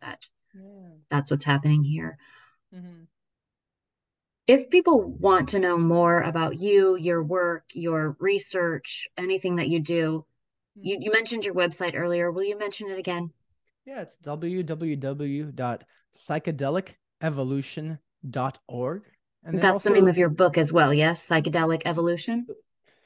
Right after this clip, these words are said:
Speaker 2: It, strangely, it was that my dissertation was, but it, we changed it to, um, The Psilocybin Connection,
Speaker 1: Oh,
Speaker 2: um,
Speaker 1: okay.
Speaker 2: psych-, Psychedelics, the Transformation of Consciousness and Evolution on the Planet,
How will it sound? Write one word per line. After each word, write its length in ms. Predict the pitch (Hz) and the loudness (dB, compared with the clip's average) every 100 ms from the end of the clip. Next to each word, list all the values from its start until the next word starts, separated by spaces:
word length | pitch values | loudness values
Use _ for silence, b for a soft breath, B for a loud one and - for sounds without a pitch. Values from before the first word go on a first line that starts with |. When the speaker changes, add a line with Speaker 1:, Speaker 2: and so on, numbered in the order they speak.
| _ _ - | _ _ -10
Speaker 2:
It, 140 | 202 | -10
strangely, 420 | - 277 269 180 | -8 -4 -4 0
it 40 | 175 | 2
was 400 | 185 202 175 - _ - | 2 2 -2 -12 _ -10
that 180 | 180 | -6
my 100 | 175 | -2
dissertation 640 | 165 170 - 170 147 127 120 | -4 -4 -8 -8 -8 -8 -8
was, 160 | 135 139 | -8 -6
but 180 | 160 135 | -6 -4
it, 180 | 143 - | -6 -4
we 180 | 160 185 | -4 -4
changed 320 | 160 220 208 | -2 -4 -4
it 120 | 190 - | -6 -8
to, 220 | - 175 | -2 0
um, 240 | 160 135 156 | -2 -6 -6
The 120 | 160 | -8
Psilocybin 720 | - 185 196 - 170 175 196 | -6 -6 -6 -4 -4 -4 -6
Connection, 600 | 165 147 - - 247 277 b b b | -8 -8 -8 -10 -10 -12 b b b
Speaker 1:
Oh, 120 | 349 381 | 2 4
Speaker 2:
um, 100 | 302 | 4
Speaker 1:
okay. 160 | 294 | 0
Speaker 2:
psych-, 280 | 269 190 190 _ _ - | -2 -2 -4 _ _ -8
Psychedelics, 800 | - 185 180 175 196 202 - - | -2 0 0 0 0 -4 -12 -12
the 80 | 165 | -10
Transformation 640 | - 180 175 170 165 - | -8 -8 -8 -6 -6 -6
of 80 | 156 | -10
Consciousness 800 | - 160 165 175 - 180 - - - | -8 -10 -8 -12 -8 -10 -10 -18 -8
and 140 | 170 | -4
Evolution 440 | 147 151 156 - 160 | -2 -2 -4 -6 -8
on 100 | 143 | -6
the 80 | |
Planet, 520 | 127 151 147 160 - | -8 -8 -8 -8 -12